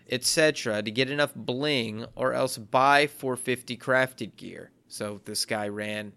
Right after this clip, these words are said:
Amarot until it dropped the right side gear he wanted,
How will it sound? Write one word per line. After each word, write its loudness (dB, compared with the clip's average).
Amarot -8
until -10
it -8
dropped 0
the -4
right -4
side -10
gear -10
he -14
wanted, -12